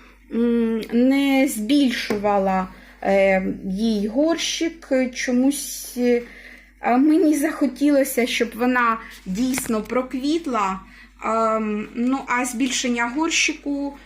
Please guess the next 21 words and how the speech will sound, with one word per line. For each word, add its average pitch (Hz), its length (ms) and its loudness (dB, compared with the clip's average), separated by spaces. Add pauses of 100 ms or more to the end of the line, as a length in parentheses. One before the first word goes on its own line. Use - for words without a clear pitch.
(140)
переключило 240 720 0
б 214 100 -8
її 202 520 -8
на 208 420 -2 (360)
ріст 214 680 -4 (220)
коренів, 302 800 0 (140)
і, 285 300 -2 (1500)
е, 190 100 -2
тоді 226 300 -2
б 262 80 -12
квітування 247 680 -2
ще - 280 0
б - 140 -14 (880)
довелося 226 680 0
чекати 294 600 -2
не 233 220 0
один 226 440 -2
рік. 185 380 -8 (420)
Тут 294 200 0
у 262 60 4
неї 240 520 2